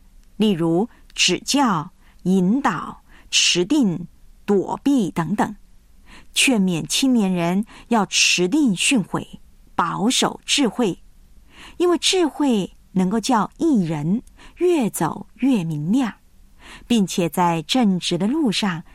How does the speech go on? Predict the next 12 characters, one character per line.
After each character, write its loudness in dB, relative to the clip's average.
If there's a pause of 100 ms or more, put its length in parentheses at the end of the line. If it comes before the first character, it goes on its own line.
(180)
延 0
年 -2
益 2
寿。 -2 (540)
这 0
是 2
第 0
一 2
个 0
大 0
段 2
落， 0